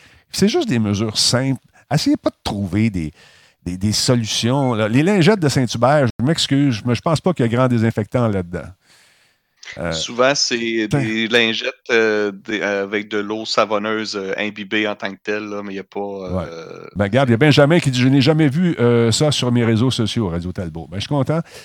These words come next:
Speaker 1: Des, écoute, c'est, c'est juste d'être logique, de faire attention avant de commencer. Les gens, un, le, ne lisent pas. Ils regardent le gros titre et ils partagent.
Speaker 2: Exact.
Speaker 1: Lisez, hein, regardez des, si ça a de l'allure.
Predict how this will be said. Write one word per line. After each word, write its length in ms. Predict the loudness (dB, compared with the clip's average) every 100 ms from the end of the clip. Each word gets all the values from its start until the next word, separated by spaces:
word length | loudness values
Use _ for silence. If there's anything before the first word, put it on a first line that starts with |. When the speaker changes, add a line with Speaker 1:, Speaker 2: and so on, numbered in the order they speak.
| -20 _ _ -4
Speaker 1:
Des, 280 | -2 -2 -2
écoute, 440 | -2 0 -2 -4 -10
c'est, 320 | -2 2 2 -2 _ -20 _ _ _ _ _ _ _ _ -6
c'est 80 | 0
juste 220 | 2 2
d'être 180 | 2 2
logique, 380 | 2 2 2 0
de 100 | 0
faire 160 | 2 2
attention 460 | 2 0 0 -2
avant 300 | 0 2 2
de 80 | 0 0
commencer. 580 | 0 0 0 0 0 -2
Les 200 | 0 4 4
gens, 140 | 4
un, 180 | 2 2
le, 160 | 2 2 0
ne 160 | 2
lisent 300 | 4 2 0
pas. 220 | -2 -4 -4
Ils 60 | -10
regardent 300 | 0 2 2
le 60 |
gros 200 | 2 2
titre 220 | 0 0 2
et 40 |
ils 40 | 2
partagent. 540 | 0 -4 -6 -14 -20 _ _ _ _ _ _ -10
Speaker 2:
Exact. 360 | -8 -2 -2 -4 _ _ _ -20
Speaker 1:
Lisez, 640 | -14 -2 2 4 4 2 0
hein, 120 | -4
regardez 440 | -2 -2 -2 -2
des, 300 | -2 -2 -4
si 220 | -4 -2 -2
ça 160 | 0
a 40 | 0
de 60 |
l'allure. 460 | 0 0 0 -2